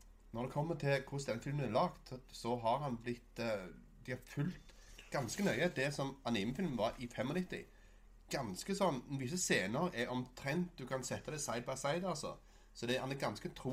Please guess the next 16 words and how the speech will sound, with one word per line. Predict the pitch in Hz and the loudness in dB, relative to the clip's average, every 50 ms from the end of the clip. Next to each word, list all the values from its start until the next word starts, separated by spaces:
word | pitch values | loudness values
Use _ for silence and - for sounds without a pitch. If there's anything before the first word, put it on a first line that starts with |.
| 156 | 0
mot | 175 160 151 139 | 2 0 2 2
originalen. | 135 123 120 113 110 127 151 165 143 95 87 - - - - - - - - - - - - - - - - - - - - - | 2 2 2 2 2 2 2 2 0 -2 -6 -10 -14 -20 -20 -20 -20 -20 -20 -20 -20 -20 -20 -20 -20 -20 -20 -20 -20 -18 -8 0
Og | 120 127 127 135 | 0 2 4 6
er | 139 156 | 4 6
det | 151 156 160 | 6 4 2
en | 165 151 | 2 2
bra | 147 147 156 180 190 | 4 6 6 6 6
eller | 190 185 175 | 6 4 4
dårlig | 185 165 151 175 208 220 | 4 4 4 4 0 2
ting? | - 147 110 95 - - | 2 0 0 0 -2 -4
I | 131 143 143 - - | -6 -6 -4 2 2
dette | 185 143 143 - - | 2 2 2 0 -2
tilfellet | - 139 110 - 156 185 196 165 | -2 0 2 2 2 2 2 2
så | - - 127 | 2 2 0
er | 131 147 | 2 0
det | 143 | -2